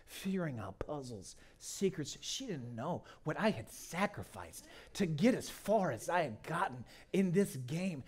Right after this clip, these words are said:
But she learned real quick when Andy came with a vengeance out of, I mean, the third, bad out of the third ring of hell, coming after her to make her pay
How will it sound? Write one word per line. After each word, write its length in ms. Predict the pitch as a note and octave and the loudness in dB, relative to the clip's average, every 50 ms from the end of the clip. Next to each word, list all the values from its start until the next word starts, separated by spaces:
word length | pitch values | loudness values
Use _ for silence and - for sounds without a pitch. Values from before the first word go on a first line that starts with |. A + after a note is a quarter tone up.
| - - - | -14 -4 -2
But 140 | - E3+ - | -2 0 0
she 240 | - - B3+ B3+ | 0 2 2 4
learned 400 | A3 A3+ A3 G3+ F3 D#3+ D3+ C3 | 6 6 6 4 4 2 0 2
real 220 | E3+ G#3+ G#3+ G3 E3 | 4 6 6 6 6
quick 440 | - - - - G3 - - - - - - - - | 2 -4 -4 -4 -4 -4 -4 -8 -16 -18 -18 -6 0
when 160 | F3 F#3 G#3 - - | 0 0 0 2 6
Andy 300 | G#3 A#3 B3 A#3 A#3 A3+ | 6 8 8 8 6 6
came 580 | D#3 - - A3 A3+ A#3 A3+ G#3+ G3 F3 D#3 - - - - - | 4 2 2 4 6 6 6 4 2 0 -2 -4 -8 -12 -6 4
with 220 | - G#3 A3 G#3+ G3+ | 8 8 8 8 8
a 40 | |
vengeance 840 | D#3+ E3+ E3 D#3 D#3+ F#3+ A#3 C4+ C4 B3 G3+ D3+ F#3+ G3+ F3 D3 - - G3+ | 4 4 4 6 8 10 10 10 10 8 6 4 2 0 0 -2 2 6 8
out 140 | G3 A3+ A3+ | 10 10 10
of, 100 | G3+ F#3 | 10 10
I 180 | A3 G3+ F#3+ A3 | 10 8 10 8
mean, 140 | A3 G3 | 4 2
the 60 | F#3 - | 2 2
third, 680 | F3 - C4+ C4 C4+ C4+ C4 G#3+ G#3+ G3 G3 F#3+ E3 | 8 12 12 12 12 12 10 6 2 0 0 4 6
bad 260 | A#3+ A#3+ C4 C4+ C4 | 8 10 10 10 10
out 160 | B3 A#3 A#3+ | 12 10 10
of 140 | G#3+ F#3 F3 - - - - | 10 8 6 0 -6 -2 2
the 80 | - A3+ | 2 4
third 260 | A3+ - C#4 B3+ A3+ | 8 10 10 12 12
ring 180 | A3+ B3 A#3+ A3 | 10 8 6 6
of 80 | F#3+ | 4
hell, 640 | D3+ C#3 C#3+ D#3 G#3 B3 B3 B3 A3+ F#3 - - - - - - - | 4 0 4 8 10 12 12 12 12 12 12 8 2 -4 -12 -8 2
coming 440 | - - C#4+ C#4+ D4 C#4+ C4+ C4+ - | 12 12 12 12 12 12 10 8 8
after 540 | G#3+ A3+ B3 C4+ C4 C4 - - C4 B3+ A#3 | 8 10 12 12 10 8 6 4 4 4 6
her 220 | G#3+ A#3+ B3 B3 B3 | 8 8 8 8 8
to 220 | B3 - C#4 B3+ | 4 -2 -2 -2
make 340 | A#3 G#3+ G#3+ A3+ A3+ A3 - - - - | 0 2 4 2 2 2 -4 -12 -18 -16
her 380 | - - A#3 A#3+ A#3 A3+ A#3 - - - | 0 4 8 8 8 8 6 2 -4 -8
pay 480 | - - - G3+ A#3 A#3 A#3+ A#3+ A3+ | -8 -6 -4 -2 2 4 4 4 2